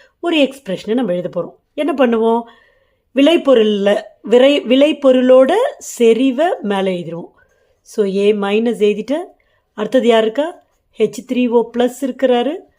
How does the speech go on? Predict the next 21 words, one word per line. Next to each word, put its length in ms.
அவரோட 360
செறிவை 380
போட்ட 600
by 440
வினை 460
படுபொருள்கள். 600
ஹெச் 380
ஏ 360
இருக்கிறாரு. 360
அவரோட 480
செறிவு 400
போட்ட. 600
ஹெச் 440
டூ 280
ஓ 160
இருக்கு. 400
அவரோட 440
செறிவை 260
போட்ட. 440
கரெக்டா? 380
ரைட். 380